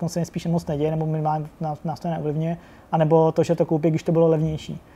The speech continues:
Ale jakoby jinak vlastně, mm, to,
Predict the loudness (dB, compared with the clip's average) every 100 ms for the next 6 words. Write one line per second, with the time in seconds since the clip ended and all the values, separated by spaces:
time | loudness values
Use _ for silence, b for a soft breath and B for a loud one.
0 | B B 0 2 4 2 0 0 0 2
1 | 2 0 -2 -4 -2 0 0 -2 -6 b
2 | b b -12 -6 -2 0 0 0 0 -4
3 | -6 -6 -6 2 2